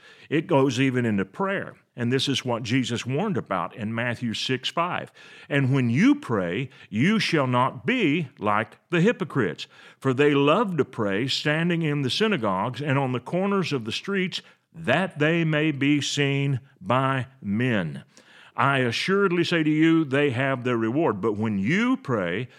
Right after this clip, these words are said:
you go into your room. When you have shut your door, pray to the Father who is in the secret place,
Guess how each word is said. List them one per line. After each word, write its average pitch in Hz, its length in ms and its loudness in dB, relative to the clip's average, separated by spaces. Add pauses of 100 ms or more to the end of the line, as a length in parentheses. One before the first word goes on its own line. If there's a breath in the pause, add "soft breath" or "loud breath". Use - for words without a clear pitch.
(140 loud breath)
you 147 180 0
go 156 240 4
into 151 240 2
your 185 220 2
room. 127 460 0
When 135 160 0
you 131 120 0
have 107 180 0
shut 185 380 -2
your 175 120 0
door, 131 260 0
pray 156 260 2
to 147 80 -2
the 123 140 -2
Father 175 420 0
who 131 320 0
is 226 460 0
in 196 480 2
the 190 100 6
secret 190 480 0
place, 190 480 0